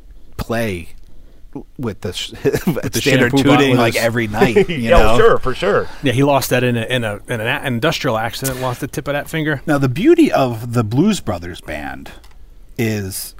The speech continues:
Speaker 1: uh,
Speaker 2: The
Speaker 1: you know, it's hard,
Speaker 2: backing, right?
Speaker 1: it's hard to figure out, you know, where to start. But, you know, in essence, since we're talking about the music aspect of it,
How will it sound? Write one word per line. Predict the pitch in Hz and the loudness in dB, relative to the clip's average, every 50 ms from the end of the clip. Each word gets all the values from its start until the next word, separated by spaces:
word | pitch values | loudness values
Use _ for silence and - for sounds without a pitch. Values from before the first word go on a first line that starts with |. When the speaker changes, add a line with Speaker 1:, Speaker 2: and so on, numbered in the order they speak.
| - - | -10 -8
Speaker 1:
uh, | 98 95 92 87 82 78 73 64 69 87 - - - - - - - - - - - - - - - - | -6 -6 -6 -6 -6 -8 -8 -10 -10 -14 -18 -20 -20 -20 -20 -20 -20 -20 -20 -20 -20 -20 -20 -20 -16 -6
Speaker 2:
The | - 139 | -4 -2
Speaker 1:
you | 127 | 0
know, | - | 0
it's | 135 | 0
hard, | 165 175 170 127 | 0 0 0 -2
Speaker 2:
backing, | 87 - | -2 -4
right? | - 139 | -2 -2
Speaker 1:
it's | 151 190 - | -2 -2 2
hard | 220 214 220 180 | 2 2 2 2
to | 156 | -2
figure | - - 156 143 135 139 | 0 0 0 2 2 2
out, | 127 117 110 - - - 127 110 - - - - - - - - | 2 0 -2 -6 -10 -18 -18 -18 -18 -20 -20 -20 -20 -20 -12 -8
you | 139 | -8
know, | 113 104 98 98 | -6 -6 -8 -8
where | 117 131 104 117 120 120 117 | -8 -4 0 0 0 0 0
to | 98 98 | -2 -6
start. | - - - - 90 80 76 - - | -10 -6 -4 -4 -4 -4 -4 -6 -4
But, | - - - - - - - | -4 -4 -4 -6 -20 -18 -8
you | - 175 139 | -4 -2 -2
know, | 127 - - | -2 -2 -2
in | 120 139 | 0 0
essence, | 147 139 - - 131 - | 0 0 0 -2 -4 -4
since | 151 135 - | -4 -4 -4
we're | 131 | -6
talking | - - - 165 170 151 160 139 | -6 -2 -2 -2 0 0 0 0
about | 120 117 107 - | 0 0 -2 -4
the | 104 | -6
music | 101 104 113 110 98 101 - | -4 -2 -2 -2 -4 -4 -8
aspect | 82 - 90 - - - - 78 73 73 - - | -8 -8 -10 -10 -10 -12 -12 -12 -14 -14 -14 -14
of | - - 73 | -6 2 6
it, | - - | 8 10